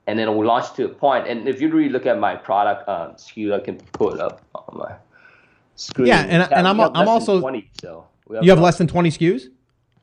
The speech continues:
Speaker 1: Um, well, if you are counting, like, variations, obviously there's more, but product types, we have o-, o-,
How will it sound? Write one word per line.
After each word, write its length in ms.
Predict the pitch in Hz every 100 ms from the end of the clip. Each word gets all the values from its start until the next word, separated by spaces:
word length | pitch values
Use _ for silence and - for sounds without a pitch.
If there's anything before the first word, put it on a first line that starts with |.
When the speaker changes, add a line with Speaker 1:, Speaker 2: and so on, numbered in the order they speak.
| -
Speaker 1:
Um, 420 | 113 110 107 104
well, 280 | - 151 151 160
if 180 | 160
you 100 | 185
are 200 | 214 180 -
counting, 320 | 143 147 139
like, 200 | 104 104
variations, 680 | 120 107 110 120 101 87 87
obviously 340 | 98 95 101
there's 220 | 95 85
more, 240 | 104 107 85
but 160 | 90 -
product 360 | 92 104 113
types, 240 | 127 - 104
we 80 |
have 180 | 101 95
o-, 140 | 95 -
o-, 160 | 101